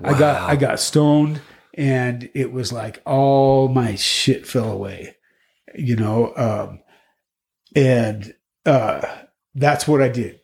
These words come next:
Speaker 1: is I just wanted to smoke pot. You
Speaker 2: Mm.
Speaker 1: know, after,
Speaker 2: Mm-hmm.
Speaker 1: after Chris got in that accident, I really, that's all I did was just every day I had to be stoned all the time just so I couldn't feel.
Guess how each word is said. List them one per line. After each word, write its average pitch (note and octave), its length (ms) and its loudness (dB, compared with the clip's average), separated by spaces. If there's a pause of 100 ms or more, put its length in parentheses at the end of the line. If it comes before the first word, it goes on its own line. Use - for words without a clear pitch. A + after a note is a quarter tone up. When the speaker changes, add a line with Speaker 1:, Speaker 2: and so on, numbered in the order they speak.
Speaker 1:
is A#2 140 -16
I G2+ 120 -12
just C3 200 -4
wanted B2+ 200 -6
to G2+ 60 -14
smoke - 280 -14
pot. - 260 -16 (180)
You - 100 4
Speaker 2:
Mm. A2+ 40 6 (180)
Speaker 1:
know, E2 180 -4
after, C3 580 2
Speaker 2:
Mm-hmm. - 80 -20 (440)
Speaker 1:
after D3 300 2
Chris D3+ 260 0
got C#3+ 180 2
in C3 60 -2
that B2+ 180 0
accident, B2 600 -2 (100)
I A#2+ 160 -14
really, B2 720 0 (220)
that's B2 240 -10 (160)
all B2 320 2
I G#2+ 60 0
did G2+ 420 -8
was G#2 160 -12
just - 300 -18 (100)
every C#3+ 280 4
day B2+ 180 2
I A2 120 0
had A#2+ 260 2
to A#2+ 60 0
be A#2 80 0
stoned A#2+ 280 2
all A2 80 0
the G#2+ 80 -4
time A2+ 180 0
just A2 160 0
so - 80 2
I F2+ 60 -4
couldn't - 440 -6
feel. F#2 480 -8